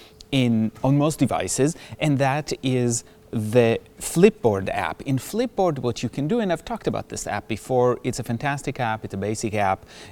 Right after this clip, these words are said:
it's a, a way to create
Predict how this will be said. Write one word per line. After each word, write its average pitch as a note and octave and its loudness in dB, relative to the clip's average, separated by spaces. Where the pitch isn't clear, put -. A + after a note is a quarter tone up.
it's - -2
a, F#2+ -8
a C3 0
way C#3 4
to F3+ 4
create C#3 2